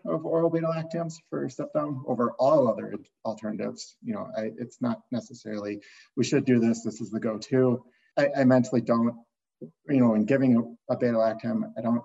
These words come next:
think of them as equivalent pharmacokinetically, ph-, pharmacodynamically. I'm a little bit more on edge or cautious about it. I, I do consider them a treatment option, though, um, especially for certain sources and, and patients.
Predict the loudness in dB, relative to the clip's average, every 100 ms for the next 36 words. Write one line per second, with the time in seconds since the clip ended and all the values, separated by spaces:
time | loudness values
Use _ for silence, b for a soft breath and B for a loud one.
0 | -2 0 2 0 2 4 2 0 -4 -14
1 | -20 _ _ -16 -8 0 2 2 2 2
2 | 0 -4 -14 -8 -4 -4 -6 -8 -6 -6
3 | -4 -6 -6 -8 -10 -4 -4 -2 -4 -6
4 | -6 -4 -6 -6 -8 -6 -6 -8 b b
5 | b 0 2 2 0 0 0 0 0 -2
6 | -4 -6 -10 -6 0 2 2 0 -2 -2
7 | 0 0 -2 -10 -8 -6 -4 -2 -4 -6
8 | _ b b b b _ -2 2 4 2
9 | 2 0 2 2 4 2 2 2 0 -2
10 | -6 -6 -6 -2 0 0 -4 -12 _ -10
11 | -10 -12 -12 -10 -2 -2 -2 -6 -8 -14
12 | -10 -8 -8 -10 _ -4 2 2 0 -6
13 | -6 -12 -10 -4 -4 -6 -6 -6 -6 -8
14 | -8 -12 -14 _